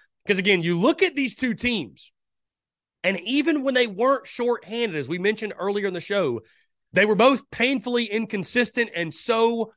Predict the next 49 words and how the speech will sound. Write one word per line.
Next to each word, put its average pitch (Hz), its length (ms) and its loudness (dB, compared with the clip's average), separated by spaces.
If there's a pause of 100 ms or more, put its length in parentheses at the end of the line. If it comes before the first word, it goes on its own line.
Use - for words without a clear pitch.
(120)
hard 196 540 4 (380)
to 170 120 0
figure 147 440 -2
out. 151 180 4
Of 123 80 -6
course, 190 220 0
the 175 60 -8
Gamecocks 196 520 -2
come 190 140 -4
in 185 40 -2
this 180 120 -6
game 185 280 -2
with 160 280 -4
tons 233 580 0
of 170 260 -2
momentum 165 760 0 (400)
after 165 340 0
ruining 214 460 0
the 175 80 -2
playoff 208 560 4
dreams 180 480 -6
and 143 80 -4
hopes 190 580 0 (360)
of 147 200 0
Tennessee 196 680 -2 (360)
and 156 220 0
Clem 151 240 -2
Sucks. 151 460 0
Meanwhile, 202 420 2
again, 180 220 0
you 160 100 -2
look 175 160 -4
at 156 80 -10
Notre 160 180 -2
Dame, 180 400 2 (220)
extremely 202 720 -2
up 180 300 -2
and 180 180 0
down 170 320 2
throughout 165 280 -2
this 156 200 -10
year. 175 160 -4
The 156 120 -2
only 180 260 0
common 165 380 -4
opponent 165 420 -2
these 147 180 -10
two 131 200 -10
share 190 500 2